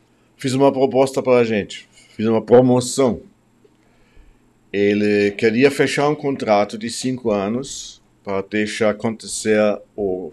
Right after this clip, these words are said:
Fórmula, o Grand Prix da América Latina, ah, com as segui-, as seguintes condições.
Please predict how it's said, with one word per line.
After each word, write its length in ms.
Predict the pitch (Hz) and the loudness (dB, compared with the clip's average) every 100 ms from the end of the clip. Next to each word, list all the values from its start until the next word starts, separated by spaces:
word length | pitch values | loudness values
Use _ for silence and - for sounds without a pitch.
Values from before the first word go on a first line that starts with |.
| - | -14
Fórmula, 640 | - 110 107 101 95 - _ _ | -4 -2 0 0 -2 -4 _ _
o 80 | 95 | -16
Grand 360 | - 110 117 | -6 -2 0
Prix 440 | 110 104 113 123 123 - | -2 -4 -2 -4 -6 -10
da 100 | 101 | -6
América 420 | 98 104 104 104 | -2 -2 -2 -4
Latina, 520 | 95 - 98 104 67 - _ _ _ _ _ _ _ _ _ _ _ _ _ _ _ _ - | -6 -6 -8 -8 -10 -18 _ _ _ _ _ _ _ _ _ _ _ _ _ _ _ _ 0
ah, 460 | 110 110 110 110 | 4 6 4 4
com 60 | 107 | 2
as 160 | 123 123 | 0 -2
segui-, 480 | - 123 131 127 - - _ - | -6 -4 -4 -4 -12 -20 _ -18
as 80 | - | -10
seguintes 300 | 131 123 123 | -4 -4 -4
condições. 880 | 127 123 120 110 69 - - - | -4 -4 -4 -4 -6 -8 -14 -16